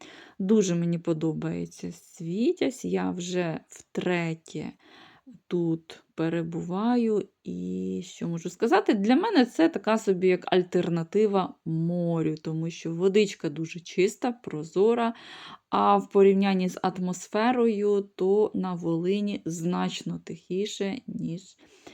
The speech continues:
на півдні. Так склалися обставини. Ну, тут ідемо ми такою стежечкою. Можна, звісно, було піти по тому місточку,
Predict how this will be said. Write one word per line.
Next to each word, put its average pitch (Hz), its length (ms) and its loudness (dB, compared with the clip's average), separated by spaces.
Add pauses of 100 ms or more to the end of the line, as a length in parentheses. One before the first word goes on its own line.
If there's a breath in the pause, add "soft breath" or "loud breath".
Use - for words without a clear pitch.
(200 loud breath)
на 185 420 -4 (260)
півдні. 165 920 -6 (600 loud breath)
Так 170 260 -6
склалися 165 840 -2
обставини. 165 880 -2
Ну, 508 280 -2
тут 220 220 -6
ідемо 170 400 -2
ми 165 160 -2
такою 190 440 -4
стежечкою. 285 680 2
Можна, 262 300 8
звісно, 220 340 2
було 202 220 6
піти 196 300 2
по 190 120 -4
тому 190 300 -2
місточку, 330 640 0